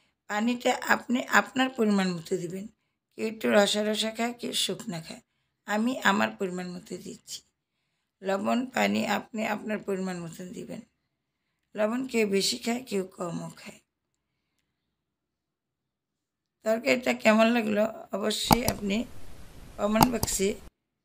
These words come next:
লিখে জানাবেন, কোথা থেকে লিখছেন তাও জানিয়ে দিবেন। দিয়ে দিচ্ছি কাঁচামরিচ। অনুরোধ রইল, এইভাবে কিন্তু রান্না করে বাসায় খেয়ে আপনি দেখবেন, হাতে কাজ করবেন,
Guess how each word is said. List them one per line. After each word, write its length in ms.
লিখে 420
জানাবেন, 520
কোথা 220
থেকে 240
লিখছেন 500
তাও 300
জানিয়ে 320
দিবেন। 300
দিয়ে 200
দিচ্ছি 360
কাঁচামরিচ। 640
অনুরোধ 440
রইল, 220
এইভাবে 380
কিন্তু 360
রান্না 360
করে 240
বাসায় 480
খেয়ে 240
আপনি 320
দেখবেন, 540
হাতে 340
কাজ 180
করবেন, 360